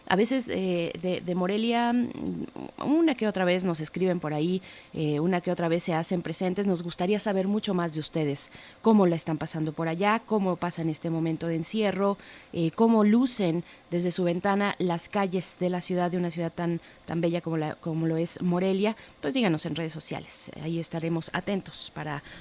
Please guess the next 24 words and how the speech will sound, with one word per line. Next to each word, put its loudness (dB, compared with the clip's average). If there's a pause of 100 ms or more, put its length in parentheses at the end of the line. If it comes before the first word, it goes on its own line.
(120)
leerles, 2
arroba -2
P -4
Movimiento, 0
estamos -4
así -6
en -2
Twitter, -2 (460)
y -2
Primer 0
Movimiento 0
unam 0
en 0
Facebook. -2 (460)
Y 0
pues -2
bueno, 0
vamos 4
a 2
tener 2
en 2
esta -2
segunda 0
hora, 2